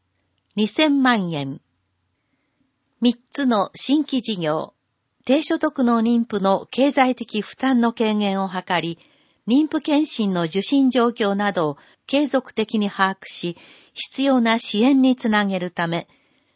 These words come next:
低所得の妊婦に対する初回産科受診料助成事業を行います。盛土規制法に基づく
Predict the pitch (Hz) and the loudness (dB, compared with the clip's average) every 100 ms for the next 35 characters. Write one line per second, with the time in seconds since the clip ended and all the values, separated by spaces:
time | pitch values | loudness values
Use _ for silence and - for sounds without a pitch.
0 | _ - 311 - 311 302 294 233 220 233 | _ 0 0 0 -2 -2 2 2 4 2
1 | 233 220 196 196 208 214 - 196 185 - | 2 0 -2 0 0 0 -2 -2 -2 -4
2 | - - - 240 - 262 220 - - 233 | -20 -12 -6 -4 -2 0 0 -2 -2 0
3 | 277 285 277 226 - 294 247 202 160 147 | 0 2 0 0 0 2 2 2 2 2
4 | 175 - 269 262 247 233 175 143 - 147 | -2 0 0 2 2 2 2 0 -4 -6
5 | 139 127 131 170 - _ _ _ _ _ | -6 -6 -10 -12 -16 _ _ _ _ _
6 | _ _ _ _ _ _ - 196 247 294 | _ _ _ _ _ _ -4 0 0 2
7 | 294 285 - 269 269 240 240 226 214 214 | 0 -2 0 2 2 0 0 2 0 0
8 | 214 196 - 185 | -2 -4 -2 -2